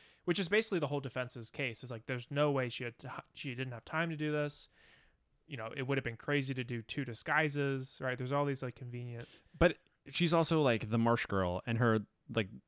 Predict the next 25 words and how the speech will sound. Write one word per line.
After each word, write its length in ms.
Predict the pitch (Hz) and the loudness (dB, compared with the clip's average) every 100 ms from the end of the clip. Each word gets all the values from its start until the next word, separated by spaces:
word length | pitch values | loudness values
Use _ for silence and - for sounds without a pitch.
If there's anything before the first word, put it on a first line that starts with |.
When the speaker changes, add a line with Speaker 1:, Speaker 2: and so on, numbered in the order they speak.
| _ _ _ _ - | _ _ _ _ -4
Speaker 2:
what, 220 | 110 123 | -2 0
you 120 | 131 | 2
know, 260 | 127 120 110 | 4 6 6
her 180 | 127 120 | 4 4
incredible 440 | 110 101 143 139 | 4 4 6 6
crime 400 | 131 123 117 104 | 2 2 2 2
is 80 | 101 | 0
to 120 | - 104 | -4 -4
take 260 | - 110 - | -2 -2 -2
a 60 | 101 | -2
bus 520 | 95 92 - - - - | 0 -2 -4 -8 -10 -2
to 120 | 131 | 2
and 100 | 117 | 2
from 180 | 123 113 | 2 0
Greenville 480 | 104 101 98 95 101 - | 0 0 2 0 -2 -2
and 140 | 110 | 0
then 120 | 110 | 0
take 180 | - 117 | 0 -2
a 60 | 117 | 0
boat 420 | 98 101 95 - _ _ _ _ _ _ _ _ - _ | 2 2 2 0 _ _ _ _ _ _ _ _ -20 _
from 440 | - - 110 107 104 | -12 0 2 4 2
its 160 | 113 - | -2 0
docking 580 | 117 101 107 95 92 - _ _ | 2 2 0 -2 -4 -8 _ _
to 240 | - 110 | -4 -2
the 120 | 95 | 0